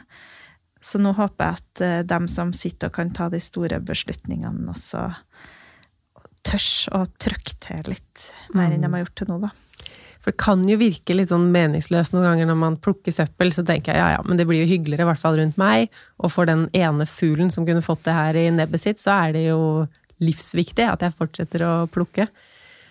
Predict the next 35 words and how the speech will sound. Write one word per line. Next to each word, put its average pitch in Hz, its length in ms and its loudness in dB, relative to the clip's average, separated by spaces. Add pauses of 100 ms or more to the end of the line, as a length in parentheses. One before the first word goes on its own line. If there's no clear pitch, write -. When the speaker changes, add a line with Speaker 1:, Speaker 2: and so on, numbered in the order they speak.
(160)
Speaker 2:
Eh, 185 300 4
og 180 80 2
som 170 160 0
du 170 80 2
sier, 170 240 2
når 165 160 2
du 160 200 2
legger 165 280 2
ut 160 60 0
at 165 120 2
du 160 160 0
plukker 160 320 -4
fem, 202 280 2 (160)
så 190 280 2
får 165 280 0
det 160 100 2
jo 160 160 4
kanskje 151 380 -4
meg 202 300 4
og 180 80 2
enda 175 300 2
fem 175 260 0
til 175 420 0
som, 175 340 -2
til 175 200 -2
å 175 40 0
plukke. 180 420 0 (880)
Og 208 60 -4
så 190 100 -2
blir 175 220 2
det 190 80 4
jo 208 80 4
mye 175 320 2 (320)
til 196 100 -2
slutt. - 360 -6